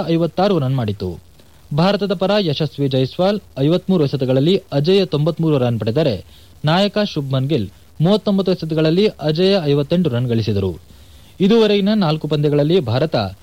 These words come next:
ಮೂರು ಪಂದ್ಯಗಳನ್ನು ಗೆದ್ದಿದ್ದು, ಒಂದು ಪಂದ್ಯ ಜಿಂಬಾಬ್ವೆ ಪರವಾಗಿದೆ. ಈ ಸರಣಿಯ ಐದನೇ ಹಾಗೂ ಅಂತಿಮ ಪಂದ್ಯ ಇಂದು ನಡೆಯಲಿದ್ದು,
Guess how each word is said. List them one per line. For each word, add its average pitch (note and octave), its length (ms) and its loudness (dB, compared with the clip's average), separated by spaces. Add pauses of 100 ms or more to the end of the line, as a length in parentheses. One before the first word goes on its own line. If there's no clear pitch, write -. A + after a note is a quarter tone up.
(240)
ಮೂರು F#3+ 240 2
ಪಂದ್ಯಗಳನ್ನು E3 500 0
ಗೆದ್ದಿದ್ದು, B2 380 0 (400)
ಒಂದು F#3+ 280 2
ಪಂದ್ಯ F3+ 300 0
ಜಿಂಬಾಬ್ವೆ D3 440 0
ಪರವಾಗಿದೆ. F#2 460 -4 (600)
ಈ G3+ 120 4
ಸರಣಿಯ G3 380 0 (100)
ಐದನೇ E3 340 0
ಹಾಗೂ D#3+ 280 0
ಅಂತಿಮ C3+ 260 0
ಪಂದ್ಯ C#3+ 280 0
ಇಂದು D3+ 260 2
ನಡೆಯಲಿದ್ದು, B2+ 520 0